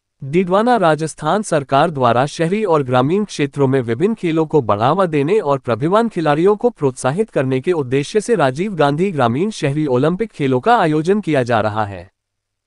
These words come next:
मुख्यमंत्री बजट घोषणा के अनुसार राजीव गांधी ग्रामीण एवं शहरी ओलंपिक दो हज़ार तेईस खेलों का आयोजन पाँच अगस्त से अठारह सितंबर तक होगा,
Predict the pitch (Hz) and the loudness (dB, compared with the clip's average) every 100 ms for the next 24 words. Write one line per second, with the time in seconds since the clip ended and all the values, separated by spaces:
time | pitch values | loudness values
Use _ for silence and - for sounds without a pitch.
0 | _ - 202 - 220 202 196 226 160 147 | _ 0 0 2 2 2 0 -4 0 0
1 | 156 135 123 151 214 226 180 123 135 - | 0 0 -2 -2 -2 -2 0 0 0 0
2 | 160 190 135 131 180 185 143 139 147 165 | 0 2 0 0 -2 -2 0 0 0 -2
3 | 123 113 127 175 151 143 151 139 156 165 | 0 0 0 -2 0 0 0 -2 -4 -2
4 | 208 175 139 139 139 131 110 147 156 139 | 0 0 2 0 -2 -6 0 0 0 0
5 | 151 160 - 165 175 - 165 165 226 190 | 0 0 0 -2 -2 -4 -2 0 2 2
6 | 139 151 180 247 214 170 175 147 147 - | 2 0 0 0 2 0 0 -2 -2 -4
7 | 202 170 151 156 214 233 156 151 143 151 | -2 -2 -2 -2 -2 -4 -2 0 2 0
8 | 143 131 113 95 85 | -2 -6 -6 -6 -8